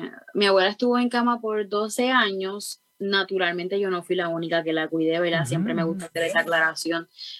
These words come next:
Speaker 1: Las titanas aquí eran mi mamá y mi tía. Y yo naturalmente, pues, como, como niña de catorce años, contribuía.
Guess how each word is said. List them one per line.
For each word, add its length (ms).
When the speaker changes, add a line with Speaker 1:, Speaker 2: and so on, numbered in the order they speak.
Speaker 1:
Las 240
titanas 400
aquí 240
eran 240
mi 100
mamá 440
y 100
mi 240
tía. 500
Y 100
yo 300
naturalmente, 680
pues, 480
como, 300
como 240
niña 640
de 80
catorce 480
años, 380
contribuía. 840